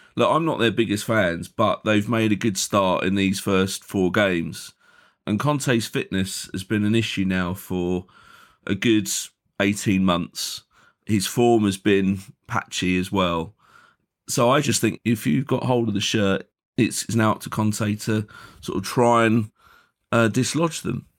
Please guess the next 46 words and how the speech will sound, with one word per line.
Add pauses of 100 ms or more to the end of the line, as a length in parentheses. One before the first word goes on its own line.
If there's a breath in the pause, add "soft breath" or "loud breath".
(280)
And
there's
no
doubt
that
Jorginho
and
Kovacic
do
have (560 loud breath)
a
bit
of
an
understanding
there,
and
I'm
not
sure
that
Conte's
ever
built
that
understanding
with
those
two.
So (400 loud breath)
it,
it's
not
so
much
dissing,
uh, (100)
Conte
as
an
individual.
I,
I
think
it's
also